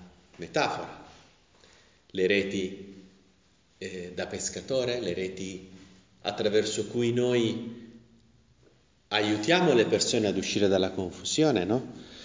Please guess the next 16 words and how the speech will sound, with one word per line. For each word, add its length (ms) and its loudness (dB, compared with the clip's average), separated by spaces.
Eh, 320 4
ci 160 6
siamo 200 6
soffermati 540 2
varie 240 4
volte, 320 6
la 100 2
frase 320 2
che 120 -2
dice 280 0
Gesù 340 4
alla 220 8
fine 460 4
a 140 0
Pietro 440 8
va 380 6